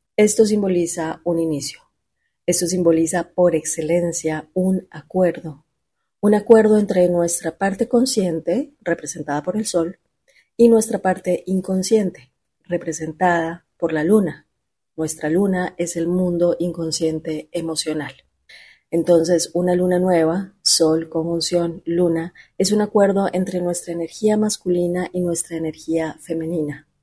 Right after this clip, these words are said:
Y todo lo que pasa astrológicamente, los aspectos astrológicos al momento de la luna nueva son una firma energética para los próximos seis meses, de aquí a abril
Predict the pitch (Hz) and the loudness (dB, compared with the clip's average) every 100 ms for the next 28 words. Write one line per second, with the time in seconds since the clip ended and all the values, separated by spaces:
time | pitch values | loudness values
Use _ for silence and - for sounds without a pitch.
0 | _ _ 214 214 220 220 220 226 226 - | _ _ -4 2 4 6 6 4 0 -4
1 | 202 185 185 180 - 175 - 170 165 - | -2 -2 -4 -4 -4 -6 -4 -4 -4 -4
2 | 180 180 175 170 165 165 _ 165 160 294 | 0 0 0 -2 -4 -6 _ -6 -6 -4
3 | - 190 196 180 175 160 160 165 160 170 | -4 -2 -4 -4 -4 -4 -4 -4 -4 -6
4 | 170 170 165 160 160 170 165 165 165 165 | -6 -4 -4 -6 -4 -4 -4 -4 -4 -4
5 | 175 175 180 190 185 185 185 196 196 185 | -4 -4 -6 -6 -6 -8 -8 -8 -6 -6
6 | 185 - 185 175 170 170 175 - 185 190 | -6 -8 -10 -8 -6 -8 -8 -12 -12 -6
7 | 196 180 170 165 151 - 156 151 151 185 | -6 -4 -6 -10 -10 -10 -10 -8 -8 -4
8 | 185 180 160 - 170 160 160 175 214 - | -4 -4 -8 -4 -4 -4 -4 -2 0 0
9 | 180 180 165 165 160 160 | -4 -4 -4 -2 -2 -4